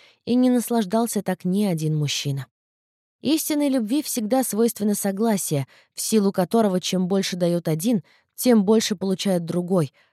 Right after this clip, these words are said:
подобно тому, как математические величины могут при известных условиях умножаться до бесконечности.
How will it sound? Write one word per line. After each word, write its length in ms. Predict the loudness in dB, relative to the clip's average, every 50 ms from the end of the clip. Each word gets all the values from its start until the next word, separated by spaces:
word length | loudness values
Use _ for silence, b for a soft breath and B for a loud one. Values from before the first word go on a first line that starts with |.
| _ _ _
подобно 440 | 2 2 4 4 4 4 4 2 2
тому, 360 | 2 0 0 2 2 2 2
как 200 | 0 -2 -2 -2
математические 840 | -2 -2 -2 0 -2 -2 -2 -4 -6 -8 -8 -8 -8 -6 -4 -4
величины 640 | -2 -2 -2 -4 -4 -4 -4 -2 0 2 2 0 0 b b b b b
могут 320 | -2 0 2 2 2 0 _
при 200 | 0 0 0 0
известных 460 | 0 0 0 -2 -2 -2 -4 -4 -4
условиях 520 | -4 -6 -2 -2 -2 0 0 -2 -2 -2
умножаться 640 | -2 -2 0 0 0 0 0 0 -2 -2 -4 -6 -6
до 120 | -4 -4 -4
бесконечности. 880 | -6 -6 -6 -4 -2 -2 -2 -2 -2 -4 -6 -6 -6 -8 -10 -10 -12